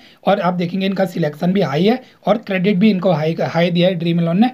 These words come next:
तो ड्रीम इलेवन भी इनको थोड़ा highly rate करता है as compare to ग्रिलिच, जिन्होंने defensive point तो दिया लेकिन offensive point उतने नहीं दिए, तो दोनों decent option है। Maybe मैं पहले Schlegler के साथ जाऊँ।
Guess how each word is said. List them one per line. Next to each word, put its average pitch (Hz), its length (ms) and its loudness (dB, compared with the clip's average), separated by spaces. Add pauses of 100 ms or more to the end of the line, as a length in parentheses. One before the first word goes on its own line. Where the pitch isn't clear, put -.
(240)
तो 190 80 -4
ड्रीम 180 280 0
इलेवन 190 240 0
भी 214 120 2
इनको 202 220 0
थोड़ा 175 240 0
highly 156 320 0
rate 170 180 -2
करता 160 240 0
है - 300 -4 (120)
as 202 140 2
compare 180 360 0
to 196 140 0
ग्रिलिच, 180 360 0 (260)
जिन्होंने 202 300 2
defensive 175 440 0
point 190 240 0
तो 208 80 4
दिया 175 180 2
लेकिन 220 260 2
offensive 165 380 0
point 180 200 -2
उतने 160 220 -2
नहीं 165 200 0
दिए, 214 180 2 (300)
तो 160 80 -8
दोनों 208 280 4
decent 214 340 4
option 214 260 2
है। 262 80 0 (220)
Maybe 190 260 0
मैं 220 200 2
पहले 202 240 0
Schlegler 180 460 2
के 175 80 -2
साथ 160 160 -4
जाऊँ। 143 200 -4